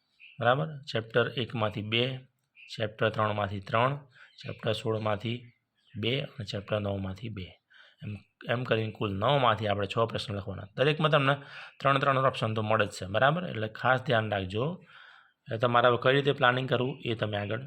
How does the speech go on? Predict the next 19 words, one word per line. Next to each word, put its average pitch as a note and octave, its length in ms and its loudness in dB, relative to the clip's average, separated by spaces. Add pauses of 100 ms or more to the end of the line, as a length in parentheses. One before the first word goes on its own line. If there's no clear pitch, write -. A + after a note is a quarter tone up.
(200)
જોઈ G#2 140 -2
લેજો. F#2 260 -8
વિભાગ A2+ 340 2
ડી A#2 120 2
જોઈ G#2 200 -2
લઈએ, G#2+ 240 -4 (1040)
વીસ A2+ 260 -4
ગુણનો, F#2 380 -8 (880)
બરાબર? D3+ 280 -4
તો C#3 80 -6
વિભાગ A#2+ 360 0
ડીમાં B2 300 -2
વીસ C3+ 200 -2
ગુણ A#2+ 200 0
છે. B2+ 180 -4 (600)
પ્રશ્ન A#2 240 -4
નંબર C3 220 0
સુડતાલીસથી A#2 580 -2
ચોપન G2 420 -4